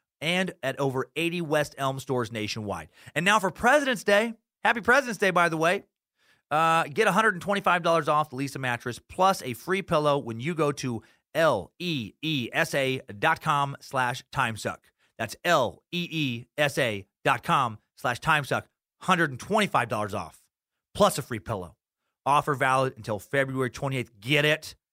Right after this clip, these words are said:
Get in on that Leesa deal now, time suckers. Mm-hmm. God, I'm so, <laughs> I'm so glad, so glad <laughs> that the sponsors, they only check their sponsor portion of the Time Sucks. I'll tell you that little secret, other podcasters.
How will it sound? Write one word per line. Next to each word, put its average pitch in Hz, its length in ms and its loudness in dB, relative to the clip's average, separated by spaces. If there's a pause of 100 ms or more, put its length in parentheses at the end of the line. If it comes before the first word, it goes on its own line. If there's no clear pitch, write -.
(260)
Get 151 160 2
in 151 340 2
on 127 140 -6
that 127 160 -2
Leesa 123 280 -6
deal 123 180 -4
now, 107 160 -6
time 101 280 -6
suckers. 98 460 -10 (720)
Mm-hmm. 135 680 -8
God, 127 140 -2
I'm 123 100 -8
so, 151 140 -6 (140)
<laughs> - 140 -12 (340)
I'm 127 120 -14
so 139 280 -4
glad, 147 340 0 (100)
so 151 220 0
glad 131 360 -2 (280)
<laughs> - 300 -14
that 233 220 4
the 208 120 0
sponsors, 175 640 0 (360)
they 147 100 2
only 175 200 2
check 160 340 0
their 131 220 0
sponsor 120 480 -4
portion 113 420 -6
of 104 220 -10
the 101 80 -14
Time 104 260 -6
Sucks. - 460 -10 (100)
I'll 117 180 -6
tell 110 180 -6
you 101 60 -6
that 98 120 -10
little 104 140 -10
secret, 113 380 -10
other 107 180 -10
podcasters. 107 720 -8